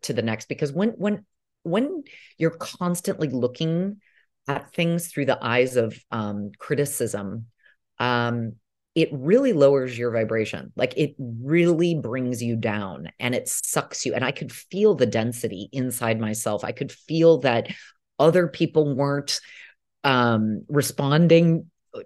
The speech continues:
to me. And I wasn't, I was not shining at all. I was the Death Star. So I really, I don't know,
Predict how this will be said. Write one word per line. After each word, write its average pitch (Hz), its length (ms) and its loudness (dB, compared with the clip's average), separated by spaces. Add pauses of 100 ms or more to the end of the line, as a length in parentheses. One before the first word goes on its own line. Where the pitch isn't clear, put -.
to 196 120 0
me. 156 300 2
And 143 220 -2
I 160 100 0
wasn't, 170 640 2 (260)
I - 60 2
was 165 140 4
not 175 220 0
shining 120 540 -2
at 123 140 0
all. 98 180 0
I 107 80 -2
was 139 160 2
the 131 120 2
Death 117 220 2
Star. - 440 -6 (260)
So 190 520 8 (380)
I 175 140 4 (140)
really, 254 460 4
I 175 60 2
don't 254 160 -2
know, 392 240 -4